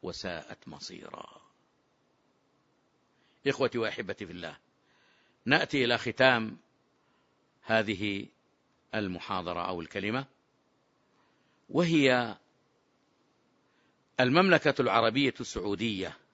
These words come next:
حماه الله، حماها الله وحرسها، أنموذجاً في الاعتصام بالكتاب والسنة، وبيان ما امتازت به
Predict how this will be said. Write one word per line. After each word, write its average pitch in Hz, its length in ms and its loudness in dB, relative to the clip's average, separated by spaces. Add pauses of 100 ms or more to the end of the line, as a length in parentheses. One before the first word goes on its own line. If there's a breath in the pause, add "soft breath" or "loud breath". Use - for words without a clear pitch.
(840)
حماه 107 400 0
الله، 104 220 0
حماها 113 360 -2
الله 104 180 0
وحرسها، 98 800 -6 (840)
أنموذجاً 180 840 4
في 156 120 0
الاعتصام 120 640 0
بالكتاب 92 560 -8
والسنة، 76 500 -12 (1600)
وبيان 147 640 8
ما 131 60 6
امتازت 127 560 6
به 135 460 -2